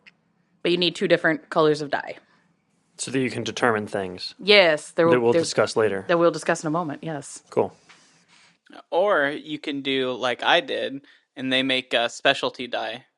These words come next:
Speaker 3: as well, that, like, official and instead of numbers, they have little symbols. It makes it even easier.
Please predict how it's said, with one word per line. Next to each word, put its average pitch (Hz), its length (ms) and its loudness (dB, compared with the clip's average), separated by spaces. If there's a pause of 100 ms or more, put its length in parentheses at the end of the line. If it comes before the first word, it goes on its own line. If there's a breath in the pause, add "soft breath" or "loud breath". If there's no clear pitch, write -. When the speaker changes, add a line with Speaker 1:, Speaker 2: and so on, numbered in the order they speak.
(120)
Speaker 3:
as 131 180 -16
well, 123 480 -2
that, 123 260 -6
like, 131 180 -4
official 127 720 -6 (1120 soft breath)
and 147 200 -4
instead 143 320 0
of 131 100 -4
numbers, 131 500 -2
they 123 100 -2
have 123 100 -2
little 123 180 -10
symbols. 123 560 -8
It 92 80 -8
makes 123 240 -8
it 123 60 -14
even 120 260 -10
easier. 123 460 -10